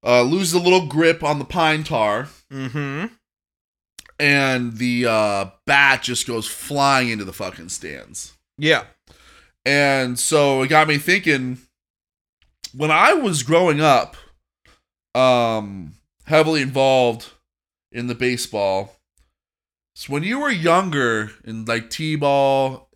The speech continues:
Speaker 1: s-, coach pitch, even, like, l-, like, uh, minor leagues, minor league was the league before Little League, um, a, a,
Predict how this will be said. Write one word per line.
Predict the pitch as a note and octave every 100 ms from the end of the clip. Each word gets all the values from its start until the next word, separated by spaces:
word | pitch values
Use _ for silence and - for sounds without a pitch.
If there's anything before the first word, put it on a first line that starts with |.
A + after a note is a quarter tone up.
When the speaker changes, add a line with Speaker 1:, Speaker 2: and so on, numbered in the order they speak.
| _
Speaker 1:
s-, | - -
coach | - D#3+ D3+ C#3+ -
pitch, | D3 C3+ B2+ -
even, | E3 G#3
like, | A3 G3+
l-, | B2+ G#2+ _ -
like, | A2 A2 A2 G#2
uh, | A#2 A2+ G2+ F#2 F#2 F#2 _ _ -
minor | A#2 C3 C#3 D3+
leagues, | D#3+ E3+ F3+ F#3
minor | - B2+ B2+
league | C3+
was | A#2+ A2+
the |
league | A#2 G#2+
before | G#2 - A2+ A2+
Little | A#2+ B2
League, | C3+ D3+ - _ _ _ _ - - _ -
um, | B2 B2 B2 A#2 A2 G#2 G2 _ _ _ -
a, | A#2 C3+
a, | B2+ A2+ C#3